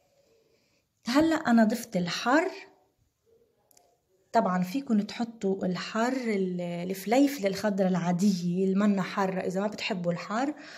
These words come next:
وأنا هون حطيت الحر ال-، اللاذع جدًا الكتير قوي. طبعًا هيدا الموضوع اختياري. الله على الريحة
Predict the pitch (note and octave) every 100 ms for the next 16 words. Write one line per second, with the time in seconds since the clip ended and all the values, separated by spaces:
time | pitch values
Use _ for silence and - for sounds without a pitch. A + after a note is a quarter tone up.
0 | - - A3 - D4 B3 A#3 C4+ - G3+
1 | - A#3 A#3 F#3 E3+ - A3 C4 D4 C#4+
2 | - - - - F#3 F3+ F3+ F3 F3 F3
3 | - G3 F#3 G3+ C#4+ A3+ F#3 F3 F#3 A3+
4 | F#3+ A3 A3+ A#3+ - - _ _ - F3+
5 | F3 - C4+ - E3 E3 E3 - _ _
6 | _ - A#3 B3 A3+ A3 G#3 G3 F#3 F#3
7 | F#3+ F3+ - - E3 E3 - G3+ G#3 A#3+
8 | B3 G#3 F#3+ F#3 F3 G3+ F3+ - F3+